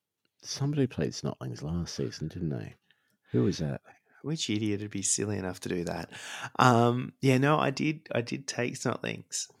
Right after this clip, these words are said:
Speaker 2: Uh,
Speaker 1: And, and
Speaker 2: in
Speaker 1: how did you
Speaker 2: the
Speaker 1: go?
Speaker 2: last, um,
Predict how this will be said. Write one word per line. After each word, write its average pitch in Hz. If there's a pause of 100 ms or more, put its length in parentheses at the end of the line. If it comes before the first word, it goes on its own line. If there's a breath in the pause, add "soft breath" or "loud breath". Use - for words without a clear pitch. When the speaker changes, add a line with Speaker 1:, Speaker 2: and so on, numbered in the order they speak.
(320)
Speaker 2:
Uh, 113
Speaker 1:
And, 110 (120)
and -
Speaker 2:
in 123
Speaker 1:
how 127
did 151
you 139
Speaker 2:
the 127
Speaker 1:
go? 139
Speaker 2:
last, - (1000 loud breath)
um, 254